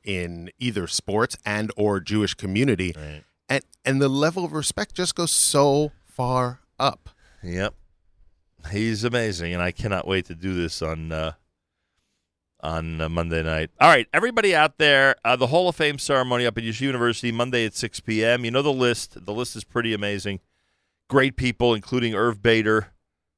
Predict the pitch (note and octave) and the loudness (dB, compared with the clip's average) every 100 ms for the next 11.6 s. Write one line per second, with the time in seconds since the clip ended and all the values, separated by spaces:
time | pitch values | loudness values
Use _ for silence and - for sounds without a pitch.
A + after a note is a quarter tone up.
0 | - - B2+ B2+ A#2 A2+ A2+ A2 G#2+ G#2 | -16 -4 0 0 2 2 2 -2 -2 0
1 | A#2+ A#2 - - A#2 A2 A2 G2+ G2 G#2 | 2 0 -4 -4 -2 -2 -4 -2 0 2
2 | A2 G#2+ G#2 G#2+ G2+ - - A#2 A2+ A#2 | 4 4 2 2 -4 -8 -2 0 0 -2
3 | A2+ - A2+ A2 G#2 A2+ A2+ - A2+ - | -2 -4 -6 -4 -2 -2 -2 -4 -2 0
4 | A2 G2+ G#2 A2 A2 A2+ - A2 G#2+ G#2+ | 0 0 -2 -2 -4 -6 -4 -2 -2 -4
5 | - F#2 A2 - A2+ A2 A2 - _ _ | -4 -2 -2 0 2 2 0 -4 _ _
6 | _ _ G#2 F#2+ A#2+ - A2+ G#2+ G#2+ - | _ _ 0 4 4 4 2 2 2 2
7 | G#2+ - A2 B2 A#2 G#2 G2+ G2+ G2 F#2 | 2 4 4 4 2 2 0 0 -2 -2
8 | G2 G2 F#2+ - F#2+ F#2+ F#2+ F#2 F2+ G#2+ | -4 -4 -6 -8 -4 -2 -2 -2 -2 -4
9 | G#2 A2 - G#2+ G2 G2+ F#2 F#2 F2+ F2+ | -2 -2 -2 -10 -8 -8 -6 -4 -4 -4
10 | F2+ A#2+ G#2+ G#2 G#2+ F#2 G2+ G2+ G2 G2 | -6 -4 -4 -2 -2 -2 0 -2 -2 -2
11 | G2 F2+ G#2 G#2+ G#2 | -2 -2 -2 0 -2